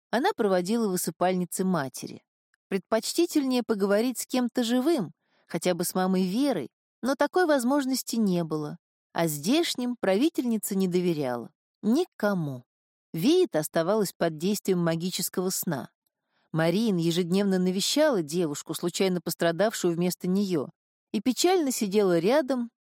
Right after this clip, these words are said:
мучаясь несуществующей виной и вполне обоснованной признательностью. Она приказала выплатить семье служанки полугодовое жалование в качестве компенсации,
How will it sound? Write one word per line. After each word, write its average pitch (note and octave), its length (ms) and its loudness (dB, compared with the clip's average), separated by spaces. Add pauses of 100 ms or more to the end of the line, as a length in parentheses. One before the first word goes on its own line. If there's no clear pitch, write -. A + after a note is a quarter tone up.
(140)
мучаясь A3+ 640 0
несуществующей F#3 920 -4
виной G#3 460 0 (380)
и G#3+ 100 -2
вполне B3+ 460 0
обоснованной G3+ 680 0
признательностью. D#3+ 1120 -4 (440)
Она F3+ 240 0
приказала F#3 560 0
выплатить F#3 460 -2
семье F#3 320 0
служанки G3 680 -2
полугодовое F#3+ 800 2
жалование F#3+ 640 0
в - 60 -16
качестве - 420 -4
компенсации, - 960 -4